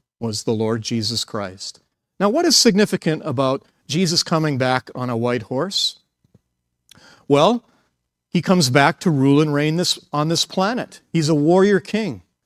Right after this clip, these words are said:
And do you know that in the first century in the Roman Empire, a white horse was ridden by a victorious Roman general as a sign of victory? J. Hampton Keathley, in his commentary on Revelation, says this,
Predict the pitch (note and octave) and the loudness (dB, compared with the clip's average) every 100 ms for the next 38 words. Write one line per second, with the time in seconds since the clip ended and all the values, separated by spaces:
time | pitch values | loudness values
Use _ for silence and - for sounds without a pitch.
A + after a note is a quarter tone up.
0 | _ _ _ _ E3 F#3+ C4+ D4 C4 C4 | _ _ _ _ -2 0 0 0 0 0
1 | G#3 - - B3+ B3 - G3+ F#3 - G#3 | 0 -2 -4 -2 0 0 0 -2 -2 -2
2 | G#3 G#3 C#3+ B2+ D3 E3 D#3 D#3 - D3+ | -2 -2 -2 0 0 0 -2 -4 -2 -2
3 | D3 D#3 C3 A2+ C3 D#3+ - C3+ C#3+ - | 0 0 0 0 0 -2 -4 -4 -2 -4
4 | - - _ _ - A#2 A#2 C#3+ D3 D#3 | -8 -10 _ _ -8 -6 0 0 0 -4
5 | D#3 F#3 _ - A#2 A#2+ A#2 G#2 A2+ A#2 | -8 -14 _ -8 -4 -4 -4 -8 -10 -10
6 | - C#3 C#3 C3 - A#2 B2 B2+ B2+ G#2 | -6 -4 -2 -4 -6 -6 -6 -6 -8 -6
7 | A#2+ B2 B2+ B2+ - _ _ _ - A2 | -6 -6 -6 -8 -12 _ _ _ -10 -4
8 | - C3 B2 C3 B2 G2 G#2+ - G#2+ A#2+ | -4 -2 -4 -6 -8 -10 -14 -14 -10 -10
9 | - B2 C3 C3 _ _ _ _ _ _ | -6 -6 -6 -10 _ _ _ _ _ _
10 | _ _ _ - F3 F3 F3+ D3+ D3 B2+ | _ _ _ 0 2 2 0 -2 -6 -2
11 | F#3+ F3+ C#3 B2+ C#3+ B2 A2+ - D3 D3+ | -2 -2 -2 -2 -2 -2 -4 -2 -2 0
12 | C3+ - C#3+ C#3+ C3 B2 C#3+ C3+ C3 D3+ | -2 -2 -2 -2 -4 -2 -2 -2 -2 -2
13 | - B2 - B2+ A#2+ A2+ D#3+ B2 - | -4 -8 -6 -4 -6 -2 -2 -2 -4